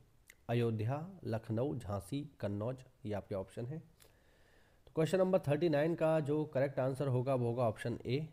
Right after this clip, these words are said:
लखनऊ, ध्यान रखना, देश का पहला एआई शहर। फ़ोर्टी देखिए,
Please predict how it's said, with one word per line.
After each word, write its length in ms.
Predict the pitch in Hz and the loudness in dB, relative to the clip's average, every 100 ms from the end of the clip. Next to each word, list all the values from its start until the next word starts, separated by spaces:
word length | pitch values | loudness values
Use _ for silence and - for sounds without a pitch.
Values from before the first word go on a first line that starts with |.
| - | -6
लखनऊ, 420 | 104 - 113 135 | -6 -6 -6 -6
ध्यान 300 | 95 92 80 | -8 -8 -10
रखना, 260 | 85 - - - - - - _ _ _ _ - - - | -12 -18 -20 -20 -20 -20 -20 _ _ _ _ -20 -20 -6
देश 220 | 107 127 | -2 -2
का 180 | - 131 | -2 -2
पहला 540 | 127 113 123 127 127 127 | -2 -2 0 0 -2 -2
एआई 340 | 117 104 101 | -2 0 -2
शहर। 360 | 127 - 87 87 - _ _ - _ _ _ _ _ _ _ _ _ _ _ _ _ _ _ _ _ _ _ _ _ _ _ _ _ _ - | -6 -8 -10 -10 -14 _ _ -20 _ _ _ _ _ _ _ _ _ _ _ _ _ _ _ _ _ _ _ _ _ _ _ _ _ _ -2
फ़ोर्टी 260 | 143 147 | 0 0
देखिए, 320 | 131 95 120 | -2 -2 -6